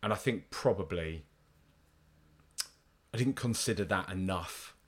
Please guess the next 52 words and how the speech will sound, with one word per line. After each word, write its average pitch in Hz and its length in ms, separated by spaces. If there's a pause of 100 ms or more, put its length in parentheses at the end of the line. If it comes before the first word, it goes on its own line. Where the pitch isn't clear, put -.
when 87 380
I 87 80
really 87 340
thought 82 260
about 82 180
us 80 100
bringing, 90 260
"Oh, 87 140
it's, - 160
it's - 240
gonna 98 220
be 101 100
huge 87 600
coming 85 200
to - 100
Tottenham." 80 380 (140)
You 95 100
know, 85 80
it 85 120
is, 95 240
it's, - 220 (280)
it's - 100
massive. 98 360
I 95 60
don't 104 160
know, 95 220 (160)
you 104 140
know, 98 240 (280)
one, 104 320 (340)
one 131 260
team 120 380
league 107 380
in, 101 320
in 107 180
Scotland. 98 720
Rangers 98 460
aren't 90 300
really 80 220
all 87 100 (140)
that. 92 380 (1000)
Is 117 120
he 120 160
gonna, 117 140
is 117 180
he 107 40
gonna 113 140
make 113 220
the 101 40
grade 113 320
at - 120
Tottenham? 113 480
But, 117 340